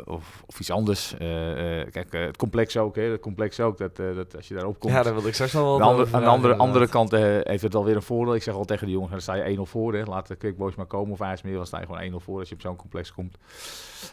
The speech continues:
Speaker 1: Maar goed, hè, het is niet, eh, tweede divisie waardig natuurlijk.
Speaker 2: Nee, want daar wil ik zo meteen nog wel even op verder gaan. Laten we eerst een klein beetje de balans opmaken, want, eh,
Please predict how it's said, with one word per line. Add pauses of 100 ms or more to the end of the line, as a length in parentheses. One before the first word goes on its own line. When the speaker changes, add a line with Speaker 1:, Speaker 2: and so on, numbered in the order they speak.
Speaker 1:
Maar
goed,
hè,
het
is
niet,
eh,
tweede
divisie
waardig
natuurlijk. (340)
Speaker 2:
Nee, (340)
want
daar
wil
ik
zo
meteen
nog
wel
even
op
verder
gaan.
Laten
we
eerst
een
klein
beetje
de
balans
opmaken,
want,
eh,